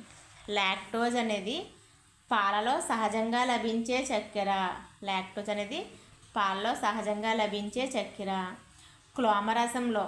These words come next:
క్లోమరసంలో న్యూక్లియేజ్లు అంటే డిఎన్ఏజ్, ఆర్ఎన్ఏజ్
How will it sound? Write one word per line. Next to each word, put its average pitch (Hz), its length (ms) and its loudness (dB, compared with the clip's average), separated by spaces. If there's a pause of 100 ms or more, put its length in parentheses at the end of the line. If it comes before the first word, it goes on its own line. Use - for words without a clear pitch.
(500)
క్లోమరసంలో 214 880 2 (200)
న్యూక్లియేజ్లు 220 800 2
అంటే 208 320 0 (160)
డిఎన్ఏజ్, 208 680 0 (140)
ఆర్ఎన్ఏజ్ 202 680 -2